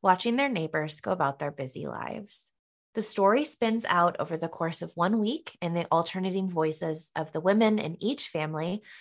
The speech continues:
as they are forced to face the secrets within the walls of their own homes and the uncomfortable truths that connect them all to one another.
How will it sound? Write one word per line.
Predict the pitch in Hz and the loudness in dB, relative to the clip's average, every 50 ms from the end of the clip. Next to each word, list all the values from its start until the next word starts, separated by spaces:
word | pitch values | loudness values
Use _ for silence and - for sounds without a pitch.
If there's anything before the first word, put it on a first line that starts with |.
| - - | -8 -6
as | 180 175 175 | -4 0 2
they | 175 180 | 4 4
are | 185 185 | 4 4
forced | 185 - - 185 190 190 - - | 2 2 2 2 2 2 0 -2
to | 294 285 | -2 -2
face | - 208 190 185 - | 0 -2 -2 -2 -4
the | - 233 240 | -4 -4 -4
secrets | 240 - 196 175 - 170 165 165 160 - - | -2 -2 -4 -4 -2 -2 -4 -4 -4 -6 -6
within | 185 180 180 175 180 | -6 -4 -2 -2 0
the | 226 254 | 0 2
walls | 233 185 165 165 170 170 170 175 | 4 6 6 6 4 4 -2 -4
of | 175 | -2
their | - 175 170 - - | -2 -2 0 0 0
own | 156 156 156 | -2 -2 -4
homes | 160 - 185 175 175 180 175 170 175 - - - - - - _ _ - | -4 -2 0 2 2 2 2 -2 -4 -6 -10 -14 -20 -20 -20 _ _ -2
and | - 190 196 202 208 - | 0 2 4 4 2 2
the | 247 254 | 0 0
uncomfortable | 247 233 233 208 180 180 - 208 202 - - | 0 0 0 0 -2 0 -2 -2 -2 -2 -2
truths | 214 - 180 170 160 160 160 160 - - - | -2 -2 0 2 2 2 0 -2 -10 -8 -2
that | - 165 156 - - | 0 0 0 0 -4
connect | - 170 165 160 165 165 - - - | -6 -2 0 0 0 0 -2 -8 -4
them | - 196 190 | -2 -2 -2
all | - - 147 147 156 151 | 0 0 0 0 -2 -4
to | - 175 165 | -6 -6 -4
one | 156 147 143 143 - | -4 -4 -4 -4 -4
another. | - 151 151 139 131 - - - - - 208 | -6 -6 -4 -4 -6 -4 -4 -6 -6 -6 -8